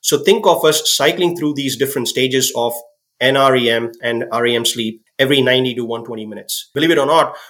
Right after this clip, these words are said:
we all go through, ideally, uh, rem cycles three, three to four times in a night. So we could be dreaming as many number of times, but we tend to remember the dream that probably was, that happened towards the time that we woke up or we are waking up.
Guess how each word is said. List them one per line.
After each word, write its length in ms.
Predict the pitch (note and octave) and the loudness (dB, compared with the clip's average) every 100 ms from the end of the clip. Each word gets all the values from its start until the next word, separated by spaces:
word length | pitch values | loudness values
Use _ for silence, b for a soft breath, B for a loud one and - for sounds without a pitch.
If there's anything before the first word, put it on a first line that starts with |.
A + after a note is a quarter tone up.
| B | B
we 100 | B2 | 2
all 220 | D3 D#3+ | 2 2
go 160 | D3 D#3 | 0 -2
through, 380 | D#3 C#3+ C#3+ - - | -4 -6 -6 -14 -6
ideally, 600 | C3+ C3+ F3+ E3 B2+ B2+ _ - | -4 0 2 2 0 -6 _ -8
uh, 160 | B2 A2+ | -6 -4
rem 240 | A#2 C#3+ | 0 0
cycles 480 | - C3+ B2+ B2+ - | 2 2 2 -2 -2
three, 300 | - D3 C#3 | -4 -2 -2
three 180 | C3+ D3+ | -2 -4
to 80 | C3+ | -4
four 240 | C3+ C3+ | -2 -2
times 320 | C3 B2 A#2+ - | -2 -4 -4 -8
in 80 | A2+ | -8
a 60 | |
night. 260 | A2+ A#2 G#2+ - - | -4 -4 -4 -14 -2
So 140 | D3 | 0
we 200 | C#3 C#3 | 0 0
could 240 | F3+ F3 | 2 2
be 100 | E3 | 2
dreaming 380 | C3+ C#3+ F3 D3+ | -2 2 2 4
as 160 | C3 B2+ | 2 2
many 140 | B2+ | -2
number 160 | B2 A#2 | -4 -6
of 140 | A2+ | -6
times, 400 | C#3+ D3 A#2+ - _ | -4 -2 -2 -6 _
but 160 | A#2+ A#2+ | -12 -10
we 100 | A#2+ | -2
tend 180 | F3+ F#3 | 0 2
to 60 | |
remember 320 | D3 D3+ C#3+ | 2 2 0
the 100 | C3 | -2
dream 300 | A2+ C3 C3 B2 | -2 0 0 0
that 220 | A#2+ A#2+ | -2 -4
probably 540 | - A#2+ B2 A#2+ A#2 - | -4 -2 -2 -4 -6 -10
was, 640 | A2 A#2 - - - - _ - | -6 -2 2 2 0 -6 _ -8
that 140 | A#2 | -4
happened 320 | B2 B2 B2 A#2 | 0 0 -2 -2
towards 360 | A#2 G#2+ - - | -2 0 -4 -6
the 80 | |
time 240 | - A#2+ A#2 | -4 -2 -2
that 120 | A2 | -4
we 120 | A2 | -6
woke 240 | G#2+ A#2 A#2 | -4 -4 -4
up 180 | - _ - | -8 _ 0
or 140 | G#2+ | 2
we 100 | A2+ | 4
are 60 | A2 | 4
waking 260 | A2+ G#2+ | 4 0
up. 120 | G#2 | -6